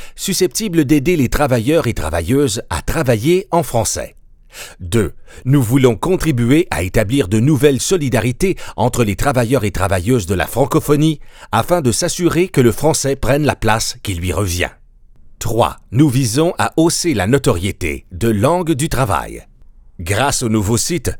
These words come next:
nous cherchons à joindre les travailleurs et travailleuses provenant des pays de la francophonie internationale, incluant notamment le Québec, la Belgique et la France. Plus précisément, nous visons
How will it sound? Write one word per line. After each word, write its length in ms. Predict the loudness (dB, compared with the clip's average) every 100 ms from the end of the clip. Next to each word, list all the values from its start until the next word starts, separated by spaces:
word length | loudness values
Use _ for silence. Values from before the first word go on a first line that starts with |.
| -2
nous 160 | 2 2
cherchons 480 | 2 0 0 0
à 60 | 0
joindre 420 | 0 0 0 0
les 140 | 0 0
travailleurs 540 | 2 2 2 2 2
et 60 | 0
travailleuses 640 | -2 0 0 2 0 -2 -8 -6
provenant 420 | 2 2 4 2
des 140 | 2 2
pays 320 | 2 2 2
de 80 | 2
la 120 | 2
francophonie 680 | 0 -2 0 0 2 2 2
internationale, 960 | 2 0 0 0 0 0 -2 -8 -16 -20 -20 -6
incluant 480 | -2 -2 -2 -2 0
notamment 520 | 0 0 0 0 -4 -6 -2
le 160 | 2
Québec, 540 | 2 2 2 2 -2 -12 -6
la 140 | -2
Belgique 580 | 2 0 0 -4 -6 -12 -10
et 100 | -4
la 120 | -4
France. 460 | -2 -4 -4 -6 -10 -12 _ -20 -16 -16 -4
Plus 220 | 2 4
précisément, 680 | 4 2 0 -2 2 2
nous 140 | 2 0
visons 460 | 0 0 0 -2